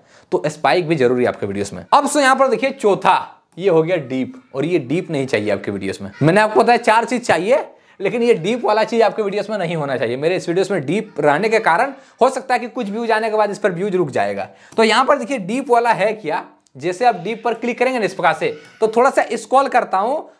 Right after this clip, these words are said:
तो यहां पर देखो डीप का मतलब क्या है कि यहां पर देखिए व्यूज का ग्राफ डाउन जा रहा है। अब यहाँ पर देखिए ये डाउन जा रहा है ना, इसलिए यहाँ पर डीप हो गया।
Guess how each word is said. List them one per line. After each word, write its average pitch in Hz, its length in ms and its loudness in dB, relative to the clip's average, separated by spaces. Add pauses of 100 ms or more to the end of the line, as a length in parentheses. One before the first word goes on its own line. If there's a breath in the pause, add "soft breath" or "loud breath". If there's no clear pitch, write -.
तो 214 60 0
यहां 208 280 0
पर 254 160 0
देखो 247 180 0
डीप 233 300 -4
का 254 100 6
मतलब 233 320 -4
क्या 214 160 2
है 240 60 2
कि 240 120 -8
यहां 208 240 -6
पर 220 120 -4
देखिए 214 220 -2
व्यूज 202 260 -6
का 220 140 2
ग्राफ 196 400 2 (320)
डाउन 151 380 0
जा 120 160 2
रहा 101 120 -4
है। 95 200 -10
अब 202 80 6
यहाँ 220 180 6
पर 277 140 4
देखिए 247 200 -2
ये 277 100 2
डाउन 226 380 0
जा 233 180 6
रहा 208 80 2
है 240 60 0
ना, 190 180 -6 (180)
इसलिए 208 280 -6
यहाँ 208 140 -2
पर 208 140 -4
डीप 175 280 -8
हो 131 80 -2
गया। 104 220 -6